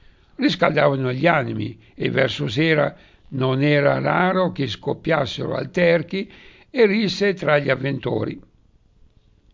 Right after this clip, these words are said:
L'ambiente della taverna esaltava lo spirito di corpo dei contadini e il vino dava loro quel coraggio che in genere mancava.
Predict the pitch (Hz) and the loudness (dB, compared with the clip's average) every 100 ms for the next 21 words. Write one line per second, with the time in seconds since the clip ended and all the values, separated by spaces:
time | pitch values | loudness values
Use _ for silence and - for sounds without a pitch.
0 | _ - - 160 170 202 233 180 180 160 | _ -20 -4 0 2 4 4 4 0 0
1 | - - 143 170 190 156 147 139 135 127 | -2 -10 0 2 4 0 0 0 2 0
2 | 113 113 127 151 - - 139 123 190 185 | -2 -4 -6 -6 -10 -10 -6 0 0 0
3 | - 113 147 185 180 147 143 135 139 214 | -4 -2 0 -2 -2 -2 -2 -2 -4 -4
4 | - 127 139 - 127 120 135 131 - 151 | -2 -2 -4 -6 -6 -4 -4 -6 -8 -4
5 | 147 - 123 139 170 113 - - - - | -4 -4 -4 0 0 -2 -6 -10 -20 -20
6 | _ _ _ _ - 135 120 160 214 196 | _ _ _ _ -2 -2 0 2 2 2
7 | 139 135 131 151 156 139 139 123 - 143 | 4 4 4 4 4 2 0 -2 2 2
8 | 139 117 120 - - 123 113 139 139 131 | 2 0 -2 -4 -6 -6 -2 0 0 -2
9 | 139 147 123 123 120 - 123 120 - | -4 -6 -8 -8 -8 -10 -12 -12 -16